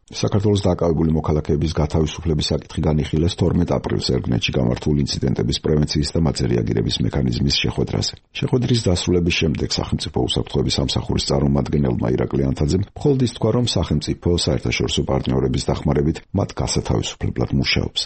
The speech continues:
ოკუპირებული ცხინვალის რეგიონის წინასწარი დაკავების იზოლატორში და ციხეში ამჟამად საქართველოს რვა მოქალაქე იმყოფება. დე-ფაქტო ხელისუფლება მათ ეგრეთ წოდებული საზღვრის უკანონოდ გადაკვეთის ბრალდებას უყენებს.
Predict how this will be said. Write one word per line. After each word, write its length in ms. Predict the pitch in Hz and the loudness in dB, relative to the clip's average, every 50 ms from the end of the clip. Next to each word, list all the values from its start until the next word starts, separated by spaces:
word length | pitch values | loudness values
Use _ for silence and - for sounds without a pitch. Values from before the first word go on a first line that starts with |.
| - _ _ | -8 _ _
ოკუპირებული 580 | - - 98 110 101 104 92 87 82 85 85 87 | -4 -2 0 2 2 2 2 2 4 2 2 0
ცხინვალის 440 | - - - 92 85 80 80 80 92 | 0 0 0 2 2 2 2 2 2
რეგიონის 420 | 80 80 82 82 76 71 65 - | 2 2 2 2 2 2 0 -2
წინასწარი 500 | - - 92 90 87 85 - - 78 71 | -2 0 2 2 2 2 0 0 0 0
დაკავების 500 | 69 71 67 - 64 67 65 52 - - - | 0 0 0 0 0 0 0 0 0 -2 -2
იზოლატორში 640 | 73 69 71 73 73 71 - - 58 57 - - | -2 0 2 2 2 2 0 -2 -4 -4 -2 -4
და 100 | 55 58 | -2 -2
ციხეში 440 | 62 - - - - - - - - 95 | -2 -2 -2 -2 0 0 0 2 2 2
ამჟამად 380 | 82 73 - 73 69 73 76 - | 2 2 0 0 0 0 0 0
საქართველოს 540 | - - - 78 67 - - 57 67 - - | -2 -2 -2 -2 -2 -2 -2 -2 -2 0 0
რვა 220 | - - 69 78 82 | 0 0 0 2 2
მოქალაქე 520 | 80 76 - - - 62 60 - - 71 | 2 0 0 0 0 0 0 0 0 0
იმყოფება. 460 | 60 57 - - - - - - - - - _ | -2 -2 -2 -2 -2 -2 -2 -4 -4 -10 -20 _
დე-ფაქტო 420 | - - 120 - 131 113 - - | -6 -6 -2 -2 -2 -2 0 -2
ხელისუფლება 640 | 123 - - 95 80 71 - 80 73 - 78 78 90 | -2 2 2 2 2 2 0 -2 0 0 2 2 2
მათ 200 | 90 85 85 82 - | 2 2 0 0 0
ეგრეთ 300 | 76 80 - 73 73 - | 0 0 2 0 -2 0
წოდებული 360 | - 69 65 64 - 60 64 | -2 -2 -2 0 0 0 -2
საზღვრის 500 | - - - 67 64 - - 76 73 - | 0 0 0 0 0 0 0 0 -2 0
უკანონოდ 400 | - 64 65 60 50 50 58 67 - | -2 -2 0 0 0 0 -2 -2 -2
გადაკვეთის 580 | - 64 58 - 69 - - - - 127 - - | -2 -2 0 -2 -2 -2 -2 -4 -2 -2 -4 -2
ბრალდებას 500 | - - 67 65 - - - - - - | -2 -2 0 0 0 0 0 0 -2 -2
უყენებს. 380 | - - - 52 50 - - | -2 -2 -2 -2 -2 -2 -4